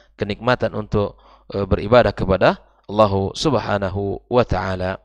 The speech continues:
Kemudian, ya, di dalam sunnah-sunnah salat, mura'at baqiyati ma warada fis sunani fis salah,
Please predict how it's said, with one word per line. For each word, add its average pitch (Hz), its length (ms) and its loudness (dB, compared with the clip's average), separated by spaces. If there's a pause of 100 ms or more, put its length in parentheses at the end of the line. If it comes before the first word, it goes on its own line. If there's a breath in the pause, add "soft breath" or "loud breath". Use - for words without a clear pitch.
(340)
Kemudian, 180 560 6 (560)
ya, 143 400 0 (960)
di 113 160 -2
dalam 139 480 6 (120)
sunnah-sunnah 117 520 0
salat, 151 440 4 (440 soft breath)
mura'at 120 600 6
baqiyati 120 520 2
ma 107 320 0 (400 soft breath)
warada 143 440 10
fis 104 200 -4
sunani 117 560 0
fis 101 240 -8
salah, 139 400 8